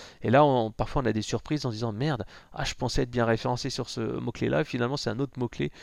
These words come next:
euh, qui attire du trafic. Donc ensuite on voit bien sûr le volume, le positionnement, euh, vous verrez si vous êtes bien référencé ou pas. Et après tout simplement, bah, vous pouvez aller, euh, voir les sites, euh, entre guillemets concurrents.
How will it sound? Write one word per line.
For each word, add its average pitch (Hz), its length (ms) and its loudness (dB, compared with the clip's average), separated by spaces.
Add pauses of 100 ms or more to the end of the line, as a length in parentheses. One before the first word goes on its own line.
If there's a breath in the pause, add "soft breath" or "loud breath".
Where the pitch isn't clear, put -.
(220 loud breath)
euh, 127 100 -4
qui - 160 0
attire 113 220 2
du 117 100 -4
trafic. - 420 -6 (360 loud breath)
Donc 117 200 -2
ensuite 127 300 2
on 143 60 2
voit 127 160 4
bien 123 140 2
sûr 127 260 -2
le 117 100 2
volume, 131 480 2
le 131 80 4
positionnement, 113 680 -2 (420 loud breath)
euh, 104 120 -6
vous 107 80 -10
verrez 123 220 0
si - 120 -8
vous 113 100 -2
êtes 107 100 -2
bien 113 140 0
référencé 110 640 -4
ou - 80 -10
pas. 135 280 2 (400 loud breath)
Et 143 260 6
après 139 320 2
tout - 100 -6
simplement, 123 420 0
bah, 131 120 6
vous 117 120 0
pouvez 127 280 4
aller, 139 180 6
euh, 123 140 6
voir 131 320 4
les 120 100 2
sites, - 320 -8
euh, 110 220 -4
entre - 180 -4
guillemets 123 200 0
concurrents. 139 520 -2